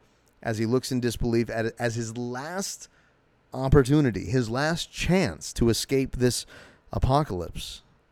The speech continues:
this cataclysmic event, is torn asunder, is gone. And that's it. That's it for the episode. I mean, it was a little bit of a shorter episode, a pretty good episode. Number two is still my favorite thus far.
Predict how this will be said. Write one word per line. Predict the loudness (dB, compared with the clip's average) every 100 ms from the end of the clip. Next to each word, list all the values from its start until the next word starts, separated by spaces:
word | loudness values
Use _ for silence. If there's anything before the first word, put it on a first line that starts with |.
| _ _ -8
this | -8 -8 _
cataclysmic | -2 0 2 4 4 4 2
event, | 2 2 -2 -8 -20 _ _ _ _ _ _ -4
is | -2 -2 -8
torn | -2 2 2
asunder, | 0 -2 -4 -6 -12 _ _ _
is | -8 -2
gone. | -2 -2 -6 -16 -12
And | -2 2
that's | 2 2
it. | 0 0 -2
That's | -2 0
it | 2
for | 2
the | 4
episode. | 4 4 2 2
I |
mean, | 0 0 -2
it | -2
was | -2
a | -2
little | -2 0
bit | 0
of | 0
a | 0
shorter | 2 2 2
episode, | 0 -2 -4 -6
a | -12
pretty | -2 0 0
good | 2 4 4 4
episode. | -4 -4 -4 -2 -2 -4 -14 -12
Number | -4 -2 -2
two | -6 -2 4 6 6
is | 2
still | -2 -2 0
my | 0 -2 -4
favorite | -4 -2 0 -2 -4
thus | -4 -4 -6
far. | -8 -4 -4 -4